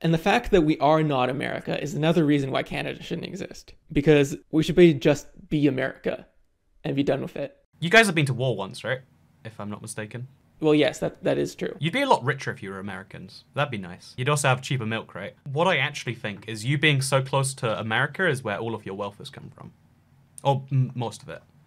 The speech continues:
Speaker 2: And then I think that if you were literally America, because in the same way that, like, even Mississippi, the poorest state, isn't that much worse off than a California or a Texas, right? Like, there's, there's a spec-, there's, there's a disparity,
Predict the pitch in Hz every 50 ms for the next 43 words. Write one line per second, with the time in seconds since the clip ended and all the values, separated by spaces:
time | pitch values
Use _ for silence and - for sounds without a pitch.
0 | _ _ _ - - 135 139 139 135 135 135 127 131 131 143 147 147 156 147 135
1 | - - 131 127 135 135 127 120 117 113 107 104 101 - - - 123 120 120 127
2 | 131 135 - - 151 147 147 147 160 156 156 _ - 135 139 143 143 156 160 -
3 | - 160 185 185 - _ _ _ _ _ _ _ _ _ - 131 127 - 143 127
4 | 135 - - 135 131 123 127 - 143 131 127 120 117 - - 110 113 110 101 -
5 | - 135 131 131 113 113 120 120 - - - - 127 127 147 135 110 113 - -
6 | 110 110 117 117 - - - 123 123 127 - - _ _ _ _ _ _ _ _
7 | _ _ _ - 160 185 196 160 107 104 101 127 131 - 123 131 131 - - 131
8 | 120 113 - - 123 110 - _ - 101 98 98 - - - 110 104 104 - -
9 | 117 107 107 101 95 95 92 95 95 - - - - - - - - - 104 113
10 | 104 - _ _ _ _ _ _ _ _ _ _ _ - 107 107 104 - - -
11 | 127 120 110 - - - _ - 131 135 131 131 - - - - - 131 - -
12 | 147 135 131 131 139 139 135 135 135 - - - 123 120 139 175 175 - 220 226
13 | 226 220